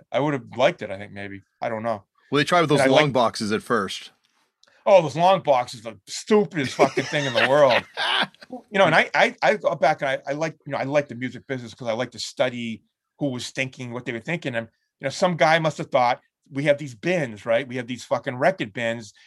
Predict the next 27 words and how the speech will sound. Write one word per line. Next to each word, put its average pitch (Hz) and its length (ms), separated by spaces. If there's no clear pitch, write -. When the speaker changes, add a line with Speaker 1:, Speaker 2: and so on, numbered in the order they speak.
Speaker 1:
We're 143 100
gonna 151 180
reuse 185 440
these 151 220
by 143 140
putting 147 260
these 147 160
long 196 320
things 127 320
up," 113 160
right? 143 120
That's - 200
the 196 60
only 151 100
reason 127 220
you 107 100
did 190 200
it, 180 220
'cause 160 160
of 151 60
the 151 100
sh-, - 100
shelving. 151 600
It 170 60
had 277 160
to 240 60
be. 123 280